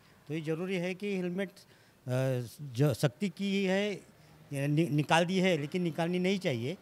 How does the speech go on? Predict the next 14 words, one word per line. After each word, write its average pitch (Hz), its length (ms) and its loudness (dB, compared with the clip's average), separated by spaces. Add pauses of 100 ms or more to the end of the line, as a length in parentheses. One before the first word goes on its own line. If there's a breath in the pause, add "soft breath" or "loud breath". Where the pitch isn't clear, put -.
(320 loud breath)
तो 151 220 -6
हर 156 120 0
एक 196 120 0
के 226 120 -6
लिए 202 320 0 (120)
खुद 160 140 -2
ने 202 200 0
सोचना 170 380 -4
चाहिए 151 340 -2 (360 loud breath)
कि 165 160 0
हेलमेट 147 360 0
पहनना 143 360 -4
ज़रूरी 92 420 -6
है। 76 140 -14